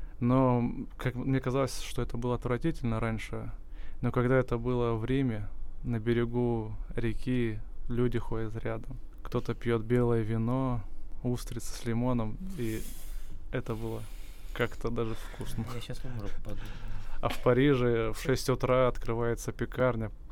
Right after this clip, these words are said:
Speaker 1: пахнет хлебом. Сидит бабушка в пальто, она такая вся седая, и пьёт только кофе. Встаёт солнце и
Speaker 2: Да как это в песне, да? "Вкус французской булки".
Speaker 1: Ну,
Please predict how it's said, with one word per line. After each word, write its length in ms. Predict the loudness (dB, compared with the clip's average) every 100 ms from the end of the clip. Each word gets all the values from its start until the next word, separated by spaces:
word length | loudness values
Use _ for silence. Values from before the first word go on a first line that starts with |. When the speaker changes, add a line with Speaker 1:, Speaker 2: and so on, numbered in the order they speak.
| -4
Speaker 1:
пахнет 340 | 0 0 0 -2
хлебом. 580 | -2 0 0 -2 -4 -6 -8 -8 -8 -6 -6
Сидит 320 | -6 0 0
бабушка 760 | 6 6 6 2 -2 0 0 0 -4 -6 -8 -8
в 60 |
пальто, 680 | -4 -4 -2 -2 -2 -2 -2
она 100 | -4
такая 240 | -4 -2 -2
вся 160 | -2
седая, 640 | 0 0 4 4 6 4 -2 -8 -8 -4
и 60 |
пьёт 300 | 0 2 4
только 340 | 4 4 4 0
кофе. 460 | 2 2 0 -6 -6
Встаёт 400 | -6 0 2 0
солнце 580 | -2 -4 -2 -4 -6 -8
и 40 | -8 -10 -10 -8
Speaker 2:
Да 60 | -6
как 100 | -4
это 280 | -2 -2 -2
в 40 |
песне, 260 | -4 -4 -6
да? 100 | -4 -4
"Вкус 340 | -4 -4 -2 -2
французской 800 | -2 0 -2 -2 -6 -8 -4 -2
булки". 720 | 2 4 4 4 6 6 6 2 -2 -4 -6 -4 -2 -2 -2 -2 -2 -2 -2 -2 -2 -4 -8 -8 -8 -4
Speaker 1:
Ну, 380 | 2 4 4 2